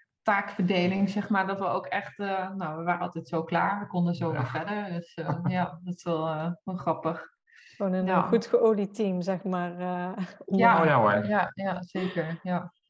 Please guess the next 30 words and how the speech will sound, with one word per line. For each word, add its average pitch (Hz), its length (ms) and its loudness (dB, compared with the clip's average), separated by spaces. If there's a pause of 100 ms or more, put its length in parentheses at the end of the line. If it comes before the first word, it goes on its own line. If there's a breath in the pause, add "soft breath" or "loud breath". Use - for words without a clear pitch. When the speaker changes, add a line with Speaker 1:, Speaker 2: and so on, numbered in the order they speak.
(180)
Speaker 3:
Ja. 202 400 -2
Speaker 1:
Ja. 185 240 -6 (580)
Speaker 3:
De, 247 340 2
de 240 260 0
overnachtingsplekken, 240 1040 0
hebben 208 200 -4
jullie 214 160 -2
ook, 214 180 -10
eh, 214 120 -2
veel 202 220 -2
gebruik 196 480 -2
gemaakt 196 380 -6
van, 185 220 -6
van 185 280 -6
Park 190 280 -6
for 190 140 -6
Night 180 540 -6
of, 180 220 -16
eh, 180 440 -6
zeg 180 200 -12
maar 196 100 -4
de, 180 120 0
de, 180 220 0
de 180 220 0
wildkampeerplekken? 220 1080 -2
Of 202 120 -12
hebben 202 240 -2
jullie 202 160 0
ook 202 80 0
nog 202 260 -4